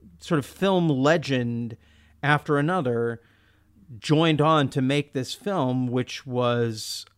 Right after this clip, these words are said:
I assume, still somewhat controversial at the time.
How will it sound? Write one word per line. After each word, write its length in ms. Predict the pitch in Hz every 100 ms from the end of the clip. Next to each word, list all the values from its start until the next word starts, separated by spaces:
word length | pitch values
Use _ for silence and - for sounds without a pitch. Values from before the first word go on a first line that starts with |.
| _ _ _ -
I 140 | 131
assume, 580 | 131 - - 220 196 127
still 360 | - - 202
somewhat 420 | - 156 156 147 -
controversial 960 | 139 131 127 147 190 - 101 104 -
at 160 | 123 -
the 80 | -
time. 640 | - 185 110 107 -